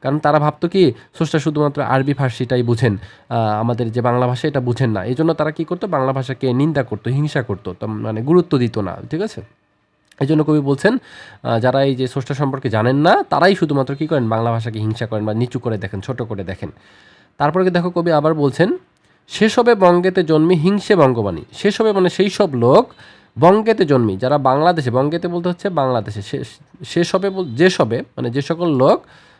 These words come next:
যেসবে মানে কি? যে সকল লোক বঙ্গেতে মানে বাংলাদেশে, জন্মি মানে জন্মগ্রহণ করে, হিংসে বঙ্গবাণী, হিংসে মানে হিংসে করে বা বাংলা ভাষাকে ছোট করে দেখে, বঙ্গবাণী মানে বাংলা ভাষা, বাংলা ভাষাকে ছো-, ছোট করে দেখে, সেসব মানে সেই সকল মানুষদের, কাহার মানে তাদের বোঝাচ্ছে, তাদের জন্ম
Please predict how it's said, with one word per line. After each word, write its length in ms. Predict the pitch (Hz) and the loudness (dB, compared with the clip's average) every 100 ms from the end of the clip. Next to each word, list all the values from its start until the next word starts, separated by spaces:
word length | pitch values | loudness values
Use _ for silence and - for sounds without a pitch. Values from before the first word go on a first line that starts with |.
| _ | _
যেসবে 260 | 135 170 170 | -6 -2 -2
মানে 140 | 190 | -2
কি? 100 | 185 | -2
যে 120 | 131 | -4
সকল 260 | 143 165 151 | -2 -2 0
লোক 160 | 156 160 | 0 0
বঙ্গেতে 420 | 135 160 175 190 | 2 2 2 0
মানে 160 | 185 185 | 0 2
বাংলাদেশে, 640 | 139 131 151 139 117 - - _ _ - | 2 2 2 2 -2 -6 -16 _ _ -4
জন্মি 240 | 147 175 | 0 0
মানে 180 | 185 185 | 0 0
জন্মগ্রহণ 540 | 147 143 165 165 147 | 0 2 2 0 0
করে, 320 | 123 135 180 302 - - _ 127 | 0 2 2 0 -6 -20 _ 0
হিংসে 320 | 180 190 240 | 0 2 2
বঙ্গবাণী, 400 | 180 147 127 104 | 4 2 0 0
হিংসে 260 | 127 151 | 0 0
মানে 140 | 175 156 | 0 2
হিংসে 300 | 127 160 202 | 2 2 2
করে 280 | 143 110 131 | 2 -2 -2
বা 340 | 127 117 107 | -4 -4 -4
বাংলা 320 | 120 123 131 | -4 -2 -2
ভাষাকে 300 | 139 143 151 | -2 -4 -8
ছোট 200 | 151 160 | -6 -4
করে 200 | 185 139 | -2 -2
দেখে, 220 | 107 - 135 | -4 -6 -4
বঙ্গবাণী 400 | 131 147 160 165 | -2 -2 -2 -2
মানে 140 | 165 | -2
বাংলা 240 | 131 117 | -2 -2
ভাষা, 220 | 101 98 92 - - - | -4 -8 -12 -16 -20 -10
বাংলা 200 | 123 143 | -2 0
ভাষাকে 360 | 165 170 180 180 | 0 -2 -2 -4
ছো-, 160 | - 147 | -6 -6
ছোট 180 | 170 | -4
করে 200 | 185 151 | -2 -2
দেখে, 360 | 113 113 151 359 - - - - | -2 0 0 -2 -6 -20 -20 -4
সেসব 420 | - 226 - 139 123 | 2 4 6 4 4
মানে 180 | 139 | -2
সেই 240 | 165 196 202 | 0 0 0
সকল 320 | 202 175 151 | 0 0 0
মানুষদের, 540 | 127 120 139 127 160 311 - _ _ _ | 2 2 0 2 2 0 -6 _ _ _
কাহার 300 | 160 160 165 | -4 2 2
মানে 160 | 147 131 | 2 0
তাদের 320 | 127 127 135 | 0 0 -2
বোঝাচ্ছে, 400 | 120 110 110 170 | -2 -4 -6 -6
তাদের 420 | 110 110 147 175 | -4 -2 -2 -2
জন্ম 580 | 117 151 185 190 196 370 | 2 4 4 2 2 0